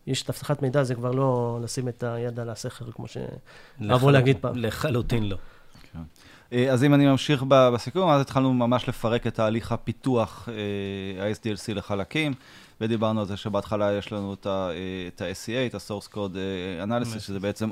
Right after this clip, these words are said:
Speaker 3: אוסף של ההנחיות שאתה צריך לשדר למפתחים שלך לפני שהם מתחילים לפתח, שוב, ולא, ולא אחרי זה. וכמובן יש לנו סט של, אה, טסטינג מ-Static Analysis, Dynamic Analysis, ועד Penetration Testing, Vulnerability Scanning, שתפקידם בעצם, אה,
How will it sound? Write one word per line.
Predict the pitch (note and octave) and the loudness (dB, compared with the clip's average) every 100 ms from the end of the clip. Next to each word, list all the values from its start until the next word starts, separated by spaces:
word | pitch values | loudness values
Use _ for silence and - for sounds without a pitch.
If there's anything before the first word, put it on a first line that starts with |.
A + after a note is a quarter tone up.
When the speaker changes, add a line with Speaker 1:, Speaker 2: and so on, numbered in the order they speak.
| - | 0
Speaker 3:
אוסף | C3 - A#2+ | 0 0 -4
של | - A#2+ | 0 2
ההנחיות | A2 G#2+ - G#2+ A#2+ | 2 2 -2 -2 -2
שאתה | - G#2+ | -4 -8
צריך | A#2 - | -8 -6
לשדר | A#2+ - A2 A2+ | -6 -4 0 0
למפתחים | A2 G2+ G#2 A#2 A2+ | 0 -2 -6 -6 -4
שלך | |
לפני | A2 - B2 C#3 | -6 -2 -2 0
שהם | C3 | -2
מתחילים | B2 A#2+ | -4 -6
לפתח, | A2 G#2+ A2 F#2+ | -6 -6 -6 -6
שוב, | - A#2 - - - - - - | -6 -8 -10 -20 -20 -20 -20 -8
ולא, | F#2+ G#2+ G#2 G2 | -2 0 0 0
ולא | G#2 | -2
אחרי | G2 D#3 | -2 -2
זה. | F#3 E3 | -2 -4
וכמובן | D3+ D3 C3 C3 | -4 -2 0 0
יש | A#2+ | 0
לנו | B2 A#2 | -2 -2
סט | - A#2+ - | -2 -6 -4
של, | A#2+ G#2+ G2+ | -4 -4 -4
אה, | G2 | -6
טסטינג | - B2+ - A#2+ G#2+ G#2 | -4 -4 -4 -4 -2 -2
מ-Static | G#2 - C3+ C3+ B2+ | -6 -2 -2 0 -4
Analysis, | A#2+ A#2+ - A2 | -2 -4 -4 -8
Dynamic | F#2+ G#2 B2+ A#2 | -4 -4 -4 -4
Analysis, | A2+ A2 G2+ - G2 G2 | -6 -6 -8 -10 -10 -8
ועד | F#2+ - | -8 -6
Penetration | G2 - C3 - A#2 G#2+ | -8 -4 -6 -4 -6 -6
Testing, | G2+ - G2+ F#2 E2+ F2+ | -10 -10 -10 -8 -8 -10
Vulnerability | F#2+ G#2 D3 C3+ A#2 | -10 -8 -8 -8 -12
Scanning, | - A#2 A#2 A2+ - - - | -6 -2 -2 -4 -14 -20 -10
שתפקידם | A2+ A2+ - A#2+ A#2 A#2+ | -6 -6 -4 0 4 4
בעצם, | A2+ A2+ - A#2+ A2+ | 2 -2 -2 -2 -2
אה, | - | -4